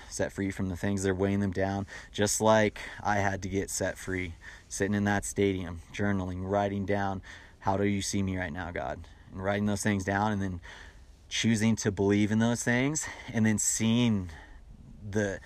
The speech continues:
beautiful fruits of what would come as a result of that time with God, of starting to value myself and see myself the same way God sees me. So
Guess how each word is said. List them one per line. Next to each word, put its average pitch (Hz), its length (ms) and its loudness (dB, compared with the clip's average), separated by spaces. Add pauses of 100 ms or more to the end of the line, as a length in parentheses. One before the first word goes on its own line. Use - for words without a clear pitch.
(260)
beautiful 107 640 4
fruits - 880 -2
of 92 180 -6
what 92 220 0
would 98 160 -2
come 101 340 -2
as 92 260 -4
a 98 40 -2
result 92 720 -2 (480)
of 95 120 -2
that 98 180 0
time 95 260 -2
with 92 160 -4
God, 92 240 2
of 90 140 -6 (240)
starting 95 420 0
to 92 260 -2
value 95 580 -2
myself 90 500 -4
and 92 80 -6
see 101 340 0
myself 92 500 -2 (380)
the - 80 -4
same 101 320 2
way 95 120 0
God 95 260 2
sees 98 200 -2
me. 107 140 2
So 139 320 8